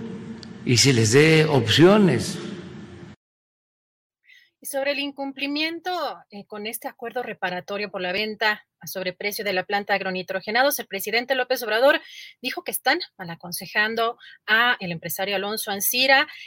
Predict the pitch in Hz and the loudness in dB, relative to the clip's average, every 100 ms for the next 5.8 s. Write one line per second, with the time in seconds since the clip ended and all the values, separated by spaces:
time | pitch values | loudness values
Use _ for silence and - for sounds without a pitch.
0 | - - 262 302 - 330 311 - 202 202 | -16 -2 -2 0 -2 -2 -2 -4 -6 -6
1 | 196 269 403 330 - 247 277 - - 311 | -6 -2 0 0 -2 -4 -4 -4 -2 -2
2 | 285 233 233 294 277 233 190 - 359 330 | -4 -6 -6 -4 -4 -4 -2 0 0 -2
3 | 214 196 - 214 - 262 269 196 185 185 | -4 -6 -4 -2 0 0 0 -2 -2 0
4 | 196 226 - - 190 180 180 - 180 185 | 0 0 -2 -10 -10 -10 -10 -10 -10 -8
5 | - 170 170 - - - - - | -8 -8 -8 -10 -14 -12 -16 -16